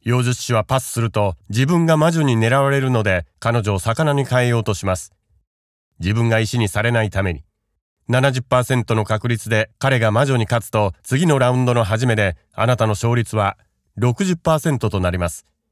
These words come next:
妖術師は失敗すると石にされますが、この場合でもあなたは六十パーセントの確率で勝者になれます。全員が猫になる確率が三パーセントですが、すべてを計算に入れると、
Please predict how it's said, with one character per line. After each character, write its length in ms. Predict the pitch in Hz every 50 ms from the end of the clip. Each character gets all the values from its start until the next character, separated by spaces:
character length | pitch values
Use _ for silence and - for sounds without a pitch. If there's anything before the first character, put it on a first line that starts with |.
| _ _ _ _ -
妖 220 | 113 127 165 202 185
術 180 | 190 170 -
師 120 | - - 120
は 240 | 104 92 87 73 - _ _ -
失 240 | - - 123 110 -
敗 160 | 143 139 131
す 100 | 120 -
る 80 | 131 127
と 120 | - 117
石 180 | 113 110 107 147
に 100 | 139 120
さ 120 | - 117
れ 80 | 107 110
ま 120 | 110 110
す 100 | 104 -
が、 200 | 104 95 90 - - _ _ _ _ _ _ _
こ 100 | - -
の 100 | 101 104
場 100 | 95 98
合 100 | 101 101
で 80 | 98 104
も 100 | 98 95
あ 40 | 98
な 100 | 107 104
た 100 | - 101
は 80 | 101
六 200 | 95 101 101 -
十 100 | 135 127
パ 200 | 123 - - 127
ー 40 | 120
セ 120 | - - 127
ン 80 | 113
ト 100 | - 113
の 80 | 107 98
確 240 | - - 104 - 113
率 180 | 107 98 -
で 80 | 101 110
勝 280 | 98 - - 160 156
者 140 | 117 - 113
に 100 | 95 92
な 100 | 90 87
れ 80 | 90 104
ま 140 | 101 92 82
す。 180 | - - _ _ _ _ _ _ _ _ _ _ _ _ _ _ _ _ _ _ _ _ _ _ _ _ _ _ _ _ _ _ _ _ _ _ _ -
全 260 | 95 98 139 160 185
員 80 | 202 190
が 120 | 190 185
猫 260 | 175 185 185 - 165
に 80 | 143 123
な 100 | 113 107
る 80 | 104 90
確 240 | - 98 95 -
率 180 | 113 107 - -
が 100 | 107 101
三 200 | - - 120 151
パ 180 | - - 147 139
ー 20 |
セ 100 | - -
ン 80 | 131 110
ト 80 | - 98
で 120 | 85 82
す 100 | - -
が、 200 | 87 78 78 71 - _ _ _ _ _ _ _ _ _ _ _ _ _ _ _ _ _ _ _ _ _ _ _ _ _ _ -
す 180 | - - 123
べ 100 | 120 110
て 80 | - 107
を 80 | 101
計 200 | 95 - 113 113
算 260 | 110 - 113 107 104 104
に 60 | 104
入 40 | 101
れ 140 | 104 101
る 80 | 98 101
と、 220 | - 90 87 80